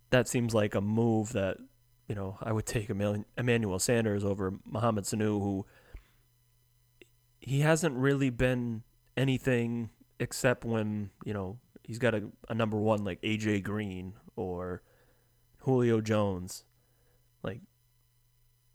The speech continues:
yes, Edelman should be the first target in New England, but he's not that type of receiver, you know what I mean? So they didn't, I mean, they, yeah, completely missed, uh, on that trade.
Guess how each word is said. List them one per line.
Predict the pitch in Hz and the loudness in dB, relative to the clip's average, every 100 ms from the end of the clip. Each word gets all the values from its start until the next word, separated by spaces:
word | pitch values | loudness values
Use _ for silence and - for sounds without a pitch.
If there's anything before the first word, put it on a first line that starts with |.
| _ | _
yes, | 127 113 - | -2 -2 -2
Edelman | - 123 117 113 110 107 101 _ - _ - _ - | 2 4 4 0 -2 -6 -8 _ -20 _ -20 _ -12
should | - 123 | -2 0
be | 110 | 0
the | 101 | -2
first | - 120 104 | 0 0 0
target | - 110 107 98 - | 2 2 2 -2 -2
in | 110 | -2
New | 101 | 0
England, | 98 117 127 120 | 0 0 0 0
but | 110 98 - | 2 0 0
he's | - 131 | -2 -2
not | 135 123 117 - _ - _ _ - | 2 2 2 -6 _ -20 _ _ -2
that | 113 107 | 0 0
type | - 104 | -2 -6
of | 98 | -4
receiver, | 87 - 92 85 78 131 | -6 -6 -8 -10 -10 -10
you | 135 | -10
know | 101 | -8
what | 92 | -8
I | |
mean? | 95 92 90 95 - _ _ _ _ _ | -8 -8 -10 -12 -18 _ _ _ _ _
So | - 104 | -10 -4
they | 107 | -2
didn't, | 113 120 110 - _ _ _ _ - - - | 2 0 0 -6 _ _ _ _ -20 -20 -14
I | |
mean, | 143 110 107 _ _ _ _ _ _ - - _ - _ | -8 -6 -8 _ _ _ _ _ _ -20 -20 _ -20 _
they, | - 123 | -2 -2
yeah, | 127 113 92 - | 0 -2 -2 -8
completely | - 208 196 | 4 6 6
missed, | 156 139 135 - - _ _ _ _ _ _ _ | 6 4 2 -4 -14 _ _ _ _ _ _ _
uh, | 120 117 113 | -8 -6 -8
on | - 110 | -6 -2
that | 131 131 | -2 -2
trade. | - 131 123 123 117 | -2 -2 0 -4 -6